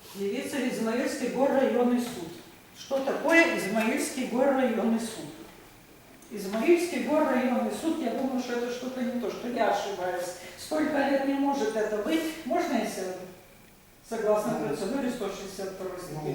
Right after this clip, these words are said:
Speaker 2: ну, вы за станом здоровья не можете стоять?
Speaker 1: Да.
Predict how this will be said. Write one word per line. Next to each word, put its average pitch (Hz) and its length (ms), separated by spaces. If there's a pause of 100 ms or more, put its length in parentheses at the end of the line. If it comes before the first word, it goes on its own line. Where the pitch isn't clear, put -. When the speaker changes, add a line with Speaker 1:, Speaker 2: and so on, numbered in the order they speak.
Speaker 2:
ну, 156 80
вы 147 180
за 143 200
станом 160 420
здоровья 175 400 (100)
не 147 80
можете - 240
стоять? 117 440
Speaker 1:
Да. 143 140